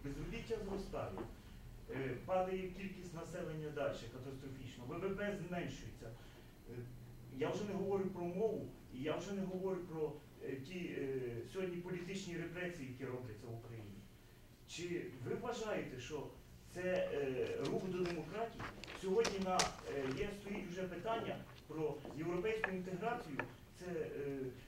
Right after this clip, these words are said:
е, Чулій нам тільки в неділю, він був тут,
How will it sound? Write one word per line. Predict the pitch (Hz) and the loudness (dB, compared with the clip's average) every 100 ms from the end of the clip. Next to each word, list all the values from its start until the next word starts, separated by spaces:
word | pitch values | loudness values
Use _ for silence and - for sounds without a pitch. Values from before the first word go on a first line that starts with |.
| - 131 | -8 -6
е, | - | -4
Чулій | - 165 214 180 | -4 -4 -2 0
нам | 156 131 - - | 2 0 -2 -6
тільки | 185 180 165 | -6 -4 -4
в | |
неділю, | 165 175 196 - 185 | -2 -4 -2 -2 -2
він | 156 151 | -4 -4
був | 151 - | -4 -4
тут, | 233 | -6